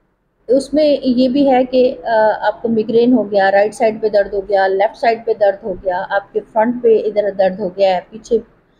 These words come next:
इस जगह पे सर दर्द हो गया है, cervical pain जिसको हम कहते हैं वो हो गया है। और इसके अलावा और कई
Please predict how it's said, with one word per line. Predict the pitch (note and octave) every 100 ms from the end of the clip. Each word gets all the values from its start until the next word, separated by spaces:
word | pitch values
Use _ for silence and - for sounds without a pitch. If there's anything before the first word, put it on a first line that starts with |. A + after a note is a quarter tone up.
| _ _ _
इस | B3 A#3+
जगह | A3+ A#3+
पे | A3+
सर | A3 A3
दर्द | G3+ G3 G3
हो | F#3+
गया | F#3+ F3+
है, | - - - _ _ -
cervical | A3 G3 G#3 B3 B3
pain | A3 G3+
जिसको | G3+ - G#3+
हम | F#3+
कहते | F#3+ F#3 F#3
हैं | F#3+ F#3
वो | G#3+
हो | C4+
गया | A3+ A3 G3+
है। | F#3+ F3 - _ _ _ _ _ C4+
और | B3 A#3+ C5 -
इसके | - C#4+
अलावा | C4 A#3 A#3 A3+ A3+ - _ _ _ -
और | D4
कई | D4 C#4+ C#4+ -